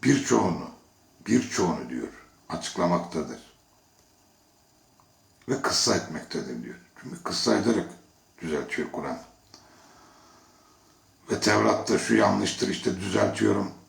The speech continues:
demiyor yani. Fiili olarak yapıyor. Hazreti İsa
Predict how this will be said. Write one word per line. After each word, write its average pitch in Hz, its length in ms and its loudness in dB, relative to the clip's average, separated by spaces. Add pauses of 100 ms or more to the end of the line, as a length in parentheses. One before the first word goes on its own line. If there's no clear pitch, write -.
demiyor 87 520 2
yani. 58 200 -8 (580)
Fiili 110 460 4
olarak 82 360 2
yapıyor. 123 400 2 (480)
Hazreti 104 500 2
İsa 113 420 2